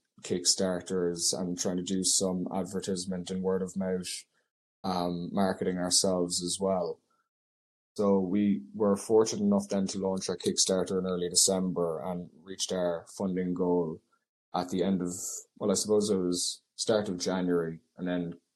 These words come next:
the campaign ended at the end of January. So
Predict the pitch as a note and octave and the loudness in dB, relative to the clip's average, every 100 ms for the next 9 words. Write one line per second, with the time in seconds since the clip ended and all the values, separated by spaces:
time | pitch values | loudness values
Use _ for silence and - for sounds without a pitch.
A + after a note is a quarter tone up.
0 | - - F#2+ F2 G2 F2+ F2 E2+ D#2+ D#2+ | -12 -6 -4 -4 -2 -2 -2 -2 -4 -6
1 | E2 E2+ E2 E2 - D#2+ D2 C#2+ - F2+ | -4 -2 -4 -6 -6 -8 -10 -10 -4 0
2 | E2+ | 0